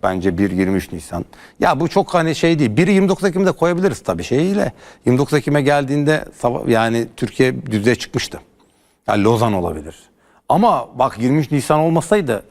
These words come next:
Kurtuluş Savaşı olmayabilirdi. Yani o biraz zor bir soru ya. Yani olabilirdi de bizim bildiğimiz anda bir şey olmayabilirdi.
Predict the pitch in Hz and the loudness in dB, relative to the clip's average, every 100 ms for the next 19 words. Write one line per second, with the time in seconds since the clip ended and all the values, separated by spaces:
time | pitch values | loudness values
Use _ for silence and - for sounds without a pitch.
0 | - 104 92 110 127 113 98 113 104 107 | -12 -10 -8 -6 -2 -2 -2 -2 0 -2
1 | 104 110 92 76 - _ _ _ _ _ | -2 -2 -4 -8 -18 _ _ _ _ _
2 | - 85 82 82 78 - - 113 123 101 | -8 -4 -4 -6 -10 -12 -4 0 0 0
3 | 123 120 - 139 160 107 - _ _ _ | -2 -2 -4 -2 -2 -2 -8 _ _ _
4 | 101 92 - - 117 127 139 190 208 120 | -4 -4 -6 -2 0 2 2 0 0 -2
5 | 120 139 127 139 131 113 101 87 - 95 | -2 0 0 0 0 0 -2 -8 -8 -6
6 | 82 82 76 78 76 | -6 -8 -10 -14 -18